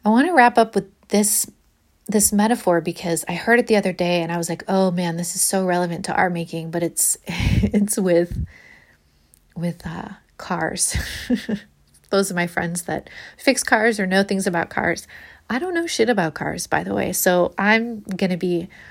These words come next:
hyper generalizing here, but when you dissect the shocks of a car, which, as even someone like me knows, <laughs> the shocks of a car are meant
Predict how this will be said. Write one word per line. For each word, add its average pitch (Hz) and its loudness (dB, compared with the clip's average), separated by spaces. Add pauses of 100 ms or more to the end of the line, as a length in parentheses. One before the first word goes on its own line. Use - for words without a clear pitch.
(220)
hyper 233 4
generalizing 170 0
here, 160 -4
but 175 -2 (2250)
when 254 4 (840)
you 196 6 (300)
dissect 180 0
the 180 -4
shocks - -2 (140)
of 175 -4
a 175 -2
car, - -4
which, - 2 (340)
as 190 6
even 202 4
someone 180 2
like 165 -2
me 160 -4
knows, 160 -2 (220)
<laughs> - -12
the 208 -2
shocks 190 2
of 202 2
a 214 0
car 175 2
are 180 -2
meant 165 -6